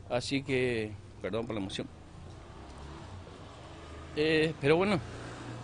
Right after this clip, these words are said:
este, feliz, eh, por esa distinción, porque le, es una distinción para mí hacia Luca.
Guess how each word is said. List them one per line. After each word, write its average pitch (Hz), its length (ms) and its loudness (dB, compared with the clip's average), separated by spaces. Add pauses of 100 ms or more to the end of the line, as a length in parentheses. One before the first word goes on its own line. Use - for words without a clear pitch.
(600)
este, 123 380 6
feliz, 135 760 6 (140)
eh, 120 460 2
por 123 340 2
esa 147 180 4
distinción, 135 480 8
porque 143 140 10
le, 107 160 6 (420)
es 123 100 0
una 139 140 8
distinción 127 480 8
para 147 180 8
mí 165 180 6
hacia 127 260 6
Luca. 214 300 2